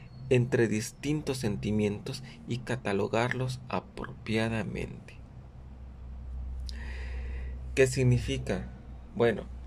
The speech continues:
una persona inteligente emocionalmente sabe distinguir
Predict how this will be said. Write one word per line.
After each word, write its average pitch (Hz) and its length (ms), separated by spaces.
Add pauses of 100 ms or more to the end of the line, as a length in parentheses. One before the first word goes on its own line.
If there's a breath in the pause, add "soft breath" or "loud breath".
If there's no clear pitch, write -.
(2750 loud breath)
una 196 200
persona 139 400
inteligente 127 880
emocionalmente 113 1000 (2750 loud breath)
sabe 185 340
distinguir 175 840